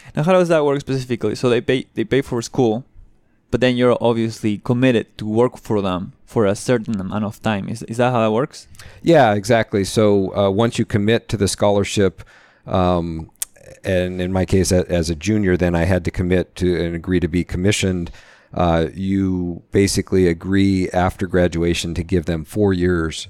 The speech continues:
Speaker 2: uh, uh, as an active duty, uh, naval officer. And in my case, I stayed, uh, I was in for seven years, so I spent three years after that,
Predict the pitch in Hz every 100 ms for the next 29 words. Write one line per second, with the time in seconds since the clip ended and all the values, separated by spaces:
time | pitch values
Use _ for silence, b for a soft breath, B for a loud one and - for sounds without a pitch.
0 | - 87 85 80 78 - - 85 80 82
1 | 85 85 85 85 - 82 87 85 80 -
2 | b b b - 78 80 127 113 87 -
3 | - 82 82 - b b b - 98 90
4 | 95 101 - 95 95 - 104 95 92 82
5 | 87 82 82 80 76 - 92 90 92 -
6 | 82 - 117 104 95 90 87 - 85 -
7 | 92 - 104 98 87 85 90 - 90 85
8 | 82 -